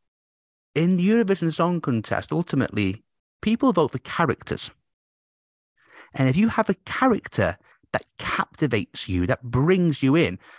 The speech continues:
um, Rise Like a Phoenix may be a great song, but it was how you were captivated by the character that Conchita was that got people to pick up the phone and vote. That's, there is something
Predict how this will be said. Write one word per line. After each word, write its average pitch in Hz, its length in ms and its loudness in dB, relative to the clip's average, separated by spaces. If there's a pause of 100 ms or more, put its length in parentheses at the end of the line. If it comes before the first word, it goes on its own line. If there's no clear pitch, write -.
(120)
um, 131 420 0 (280)
Rise 160 320 -2
Like - 80 -6
a 127 80 -6
Phoenix 170 400 -2
may 160 340 0
be 170 240 -2
a 175 80 2
great 156 300 -2
song, 143 420 0 (600)
but 135 120 0
it 139 100 -2
was 139 180 -2
how 147 480 0 (180)
you 131 240 -2
were 131 200 0
captivated 127 720 -2
by 117 160 -2
the 113 120 -4
character - 540 -2
that - 180 -4
Conchita 117 520 -2
was 110 440 0
that 120 180 -2 (180)
got 143 220 0 (100)
people 127 480 -2
to 131 200 -2
pick - 280 -6
up 110 140 -4
the 107 100 -4
phone 107 440 0
and 98 200 -2
vote. - 480 -2 (1040)
That's, - 760 -4 (1000)
there 160 300 0
is 165 100 0
something 160 640 -2